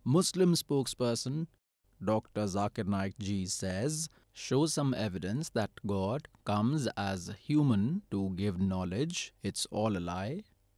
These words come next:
He had also said that if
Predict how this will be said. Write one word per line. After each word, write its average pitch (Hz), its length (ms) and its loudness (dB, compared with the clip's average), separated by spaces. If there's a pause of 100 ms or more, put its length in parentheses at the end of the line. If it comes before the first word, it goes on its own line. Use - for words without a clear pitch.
(920)
He 120 220 2
had 101 260 0
also 110 480 -2
said 107 400 -4
that 90 180 -2
if 87 220 -8